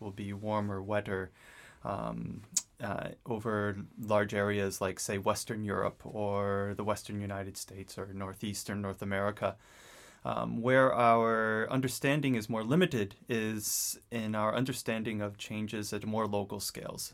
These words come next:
So, for example, we just had a winter in Norway here where the snowpack was in many, in many areas less than fifty percent of normal. Um, and it was a very short,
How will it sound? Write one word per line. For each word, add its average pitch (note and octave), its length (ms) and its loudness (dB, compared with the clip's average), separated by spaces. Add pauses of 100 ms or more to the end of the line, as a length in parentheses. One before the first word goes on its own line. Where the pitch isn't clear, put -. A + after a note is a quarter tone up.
(100)
So, A2 420 -6
for G#2+ 180 -2
example, G#2+ 720 -2 (640)
we A#2+ 200 2
just C3 240 0
had A#2 220 8
a A2+ 80 2
winter G#2+ 420 0
in G#2 200 0
Norway G#2 440 2
here G2+ 320 0
where G2+ 280 0
the G2 80 -10
snowpack B2 760 0
was G#2+ 320 2
in G#2+ 160 -2
many, A#2 300 0 (280)
in G#2 180 -2
many A2+ 260 2
areas G#2 400 0
less G2+ 240 0
than G#2 120 -6
fifty - 280 -6
percent A2 360 -6
of F#2 80 -12
normal. F#2+ 380 -8 (760)
Um, A1+ 680 -4 (120)
and G#2 540 2
it - 80 -4
was G#2 140 -6
a G#2 40 -2
very G#2+ 200 4
short, - 500 0